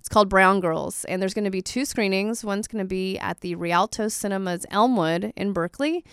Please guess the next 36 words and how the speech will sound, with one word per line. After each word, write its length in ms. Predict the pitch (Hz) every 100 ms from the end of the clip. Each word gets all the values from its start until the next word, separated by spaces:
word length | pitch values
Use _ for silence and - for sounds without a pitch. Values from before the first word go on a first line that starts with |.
| - - _
Sunday, 440 | - - 233 240 262
June 260 | 233 226 -
eighteenth 720 | 165 - - 233 262 - -
at 140 | 170 165
nine 180 | 170
thirty 260 | 170 180 170
P 220 | - 185
M. 300 | 170 175 220
The 140 | 214 202
other 120 | 202
showing 440 | - 214 202 202
will 100 | 185
be 140 | 180 180
at 80 |
the 100 | 185
Roxy 420 | 170 165 - - 190
Theater 460 | - 208 226 247
in 100 | 220
San 220 | - 180
Francisco, 640 | 180 185 240 - 285 302 311 - - _ -
Tuesday, 440 | 247 247 262 254
June 300 | 202 208 190
twentieth 480 | - 226 254 285 -
at 80 | -
seven 300 | 175 170 170
P 180 | - 180
M. 220 | 190 202
You 60 |
can 120 | 202 180
get 160 | 170
your 80 | 180
tickets 320 | - 185 180
at 100 | -
frameline 760 | - - 190 226 214 196 196 196
dot 200 | 156 156
org, 420 | - 226 269 294